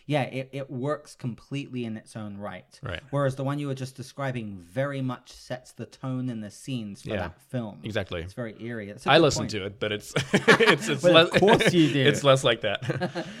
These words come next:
Speaker 1: <laughs> All right, man, what you got?
Speaker 2: All right, I've got Requiem for a Dream
Speaker 1: Oh
Speaker 2: by
Speaker 1: my
Speaker 2: Clint
Speaker 1: God.
Speaker 2: Mansell. That's
Speaker 1: Okay.
Speaker 2: one of my favorite scores of all times. I think it's
Speaker 1: Uh, say who the composer is?
Speaker 2: Uh, Clint Mansell.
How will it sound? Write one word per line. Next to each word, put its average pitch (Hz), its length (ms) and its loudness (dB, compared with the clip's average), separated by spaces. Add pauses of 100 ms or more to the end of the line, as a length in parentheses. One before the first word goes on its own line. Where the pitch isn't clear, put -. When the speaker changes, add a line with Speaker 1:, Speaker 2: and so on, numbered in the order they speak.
(100)
Speaker 1:
<laughs> 170 160 -18
All 208 100 4
right, 240 120 0
man, 175 180 -2
what 196 160 -4
you 214 80 -8
got? 135 340 -4 (460)
Speaker 2:
All 147 80 10
right, 127 160 10
I've 120 160 4
got 131 340 8
Requiem 139 400 0
for 139 200 0
a - 40 2
Dream 107 540 -2
Speaker 1:
Oh 131 140 0
Speaker 2:
by 139 60 -2
Speaker 1:
my 104 180 -2
Speaker 2:
Clint 110 160 -6
Speaker 1:
God. 131 360 4 (300)
Speaker 2:
Mansell. 92 80 -12 (280)
That's 107 120 0
Speaker 1:
Okay. 113 140 -2
Speaker 2:
one 120 120 -2
of 110 40 -2
my 101 120 -2
favorite 95 300 -8
scores 87 340 -8
of 85 80 -14
all 85 140 -10
times. 82 420 -14
I 80 60 -12
think 87 240 -10
it's - 500 -14
Speaker 1:
Uh, 131 220 -8
say 165 260 -4
who 151 180 0
the 139 140 -6
composer 143 480 -8
is? 196 180 -16
Speaker 2:
Uh, - 120 0
Clint - 260 -6
Mansell. 117 420 -4